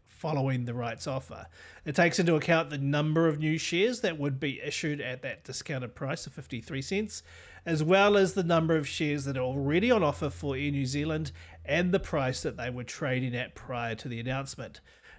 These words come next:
Now, if you average that out, you'd reach the theoretical X rights price of eighty-one cents for Air New Zealand. Now, note that this price is theoretical only and that the actual price that Air New Zealand shares will trade at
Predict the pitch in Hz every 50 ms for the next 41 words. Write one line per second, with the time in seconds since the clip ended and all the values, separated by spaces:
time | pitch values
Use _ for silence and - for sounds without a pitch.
0 | _ - 165 165 160 160 - - 160 160 165 180 185 196 180 - 170 160 143 139
1 | 156 147 147 156 143 143 139 127 131 135 131 131 - - - - - 135 120 117
2 | 120 - - - - 180 185 160 147 139 131 - 131 127 131 131 - - 156 143
3 | 135 123 - - - - - 135 127 139 135 - 170 170 147 - - 135 143 147
4 | 135 - 151 139 139 131 123 127 - - 120 117 117 - - - - 110 117 113
5 | 117 110 107 120 135 139 139 117 107 - - - - - - - - - - -
6 | 190 185 180 185 185 208 180 175 175 175 196 190 - - - - 196 180 175 170
7 | - - 147 135 - - - 208 202 185 185 175 165 170 180 175 170 - 175 170
8 | 156 - 151 151 156 156 165 175 208 214 190 160 143 131 131 139 156 165 - -
9 | 185 165 - - - 160 147 147 143 - - 143 - 135 135 139 131 131 131 131
10 | 123 127 127 - - 151 131 117 131 113 107 - - - 156 156 156 151 151 151
11 | 156 -